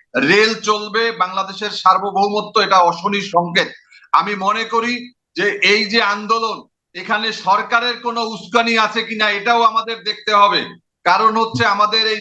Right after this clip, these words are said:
রেল লাইন, এই রেল লাইন বাংলাদেশের স্বাধীন বাংলাদেশের উপর থেকে চালু করার জন্য এটা তারা করতে পারে। আমরা দেখেছি যে পদ্মা সেতুর উপর থেকে ভারতের ট্রাক, ট্রাক আসা যাওয়া শুরু করেছে।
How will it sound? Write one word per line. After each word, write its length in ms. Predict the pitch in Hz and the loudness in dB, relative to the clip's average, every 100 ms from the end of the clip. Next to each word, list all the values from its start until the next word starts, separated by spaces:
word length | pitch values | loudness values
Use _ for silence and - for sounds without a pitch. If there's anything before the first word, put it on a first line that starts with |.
| 180 | -4
রেল 180 | 208 220 | -2 0
লাইন, 440 | 214 226 233 233 240 _ _ | 0 -2 -4 -8 -16 _ _
এই 320 | 175 202 214 190 | -4 -2 0 0
রেল 220 | 208 226 | 0 -2
লাইন 320 | 226 226 226 196 | -2 -2 -2 -4
বাংলাদেশের 640 | 208 214 214 214 220 226 | -4 -2 -4 -6 -8 -8
স্বাধীন 540 | - 208 214 220 208 | -4 -2 0 -2 -2
বাংলাদেশের 600 | 185 208 208 202 202 220 | 0 2 0 0 -2 -2
উপর 260 | 202 202 220 | -2 0 -2
থেকে 480 | - 233 226 180 - - - _ | 0 0 2 0 -2 -12 -20 _
চালু 320 | 202 202 226 | 0 2 0
করার 440 | 214 220 220 220 214 | 0 4 4 2 0
জন্য 580 | 240 247 240 202 - _ _ _ | -2 0 0 0 -4 _ _ _
এটা 260 | 196 208 220 | -8 -2 0
তারা 220 | 226 220 | 0 -2
করতে 380 | 220 226 226 220 | -2 -6 -2 0
পারে। 200 | 214 208 | 0 -2
আমরা 220 | 208 214 | -2 -2
দেখেছি 400 | 202 196 214 208 | -2 -4 -6 -4
যে 140 | 202 | -4
পদ্মা 420 | 220 202 175 180 208 | -4 -6 -2 0 0
সেতুর 360 | 202 196 214 | -4 -4 -2
উপর 240 | 196 208 208 214 | 0 2 2 0
থেকে 400 | 233 196 117 - _ 117 | 0 2 0 -6 _ -2
ভারতের 460 | 156 190 214 208 226 - | 0 0 0 0 0 2
ট্রাক, 360 | 208 220 220 208 226 226 | 2 2 0 0 -4 -2
ট্রাক 300 | 202 208 208 | 0 2 2
আসা 240 | 196 214 202 | -2 -4 -2
যাওয়া 160 | 208 | -2
শুরু 280 | 202 220 214 | -2 -8 -10
করেছে। 440 | 185 180 165 135 | -4 -2 -2 -6